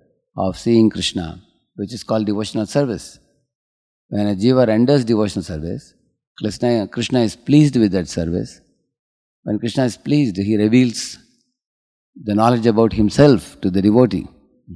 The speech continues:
Now, without Krishna revealing knowledge about himself to the devotee, there is no possibility of knowing Krishna. But the impersonalists won't, uh, want to follow that procedure.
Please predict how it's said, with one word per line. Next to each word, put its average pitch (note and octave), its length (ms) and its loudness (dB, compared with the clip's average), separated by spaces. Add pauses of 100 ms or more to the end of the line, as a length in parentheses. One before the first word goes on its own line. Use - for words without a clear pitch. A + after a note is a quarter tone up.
(760)
Now, B2+ 120 0
without C3+ 380 4
Krishna C#3+ 320 0
revealing C3 380 0
knowledge A#2+ 320 0
about A#2 220 -2
himself A2+ 440 -2
to A2 100 -10
the G2+ 140 -4
devotee, F#2+ 480 -4
there F#2+ 180 -6
is F#2 140 -8
no B2 240 0
possibility G#2+ 600 -6
of G2+ 120 -6
knowing G2+ 300 -2
Krishna. E2 420 -12 (960)
But A2 160 -4
the A2 460 -2 (180)
impersonalists A#2+ 840 -2 (520)
won't, A#2+ 380 -4
uh, F#2+ 460 -2
want G#2+ 320 -6
to G2+ 100 -6
follow G#2+ 340 -6
that G2 200 -6
procedure. F#2+ 480 -8